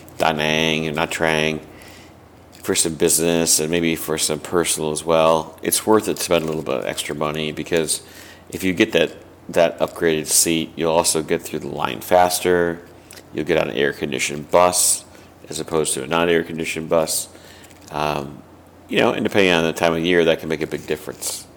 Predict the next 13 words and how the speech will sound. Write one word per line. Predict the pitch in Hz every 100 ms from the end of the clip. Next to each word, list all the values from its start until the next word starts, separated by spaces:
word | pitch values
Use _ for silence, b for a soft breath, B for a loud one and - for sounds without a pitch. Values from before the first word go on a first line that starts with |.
| -
right? | 73 82 - - - - B B B B B B B -
So | -
definitely | 110 147 143
think | 120 - 123
about | 123 113 113
that. | 113 117 135 - - -
Uh, | 82 78
make | 71 80 90
sure | - 92
that | 87 85
you | 78 82 80
plan | - 87 82
ahead. | 85 90 -